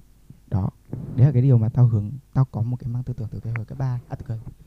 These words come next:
từ hồi cấp hai là như thế. Nó hoàn thiện dần từ khi lên cấp ba. Tao nói thật là tao cũng không hoàn toàn thực hiện được theo đúng cái đấy. Đã có những cái lúc mà tao, phải nói thật là tao bị học quá nhiều, phải bị áp lực quá nhiều. Có những cái lúc như thế,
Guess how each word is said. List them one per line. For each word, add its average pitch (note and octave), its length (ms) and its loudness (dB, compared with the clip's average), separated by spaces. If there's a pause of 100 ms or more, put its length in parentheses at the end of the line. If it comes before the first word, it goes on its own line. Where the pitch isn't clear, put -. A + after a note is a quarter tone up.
(140)
từ - 80 -10
hồi G#2+ 100 -8
cấp - 120 2
hai B2+ 200 0
là G2 60 -14
như G#2 120 -16
thế. F#2+ 180 -12 (880)
Nó A#2 100 0
hoàn B2+ 140 2
thiện - 180 0
dần G2+ 180 -8
từ G2+ 360 -10
khi B2+ 100 -4
lên A2+ 140 -2
cấp C3 140 -12
ba. A#2 220 -4 (960)
Tao F3 120 -6
nói E3+ 100 -6
thật E3+ 100 -12
là B2+ 100 -6
tao C#3 160 -10
cũng - 80 -14
không D3+ 280 -2
hoàn B2 200 2
toàn G#2 220 0
thực G#2 140 -2
hiện A#2+ 160 -2
được A#2 180 -4
theo B2 140 -2
đúng G#2+ 160 -2
cái G#2+ 100 -6
đấy. G2+ 140 -6 (460)
Đã A#2+ 140 -8
có A#2 180 -2
những D3 180 -2
cái C3 120 -6
lúc B2 160 -4
mà A#2+ 120 -6
tao, A#2+ 320 -4 (220)
phải - 120 -10
nói A2 100 0
thật B2 100 4
là G#2+ 80 2
tao A#2+ 200 6 (400)
bị C#3+ 120 -6 (120)
học - 220 0
quá G#2+ 160 -4
nhiều, B2+ 380 0
phải - 100 -16 (180)
bị - 60 -4 (140)
áp - 160 -10
lực D3 140 0
quá G#2 120 -8
nhiều. G#2+ 280 -2 (600)
Có C3+ 340 -6 (140)
những A#2+ 200 -14
cái A2 120 -16
lúc D3+ 120 -8
như B2+ 100 -6
thế, A2 260 -2